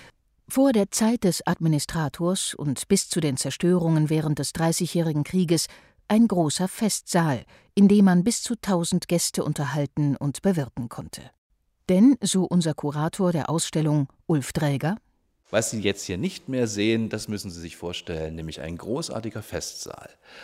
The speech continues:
Speaker 2: ausgestattet mit feinen Teppichen, mit wunderbaren, starkfarbigen Öfen, mit einer großen Tafel, wo mehr als tausend Personen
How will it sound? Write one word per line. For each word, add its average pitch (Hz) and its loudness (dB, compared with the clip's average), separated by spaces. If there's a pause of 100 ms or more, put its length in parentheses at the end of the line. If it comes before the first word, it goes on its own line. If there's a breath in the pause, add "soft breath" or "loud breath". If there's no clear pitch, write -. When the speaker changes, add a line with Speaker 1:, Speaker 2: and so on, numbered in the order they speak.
(120 loud breath)
Speaker 2:
ausgestattet - -6
mit 101 -10
feinen 120 -6
Teppichen, - -14
mit 87 -16
wunderbaren, 98 -4
starkfarbigen 104 -8
Öfen, 123 -2 (380 loud breath)
mit 90 -8
einer 98 -4
großen 127 -2
Tafel, 95 -6
wo 87 -6
mehr 107 -4
als - -12
tausend 135 -8
Personen 104 0